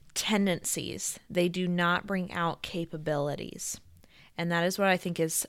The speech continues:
such a strong point to remember when you're hiring somebody based off of assessments, or if you are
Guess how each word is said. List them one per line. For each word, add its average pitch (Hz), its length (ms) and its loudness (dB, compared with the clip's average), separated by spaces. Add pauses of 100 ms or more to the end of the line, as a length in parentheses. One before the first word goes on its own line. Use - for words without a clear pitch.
such - 600 0 (100)
a 185 120 0
strong 180 600 2
point 180 360 -2
to - 100 -4
remember 165 420 2
when 160 160 2
you're 151 120 -2
hiring 180 480 0
somebody 170 480 0 (100)
based 170 580 -2
off 170 300 4
of 175 260 -2
assessments, 175 880 -4 (300)
or 180 260 4
if - 240 -2
you 190 200 0
are 175 480 4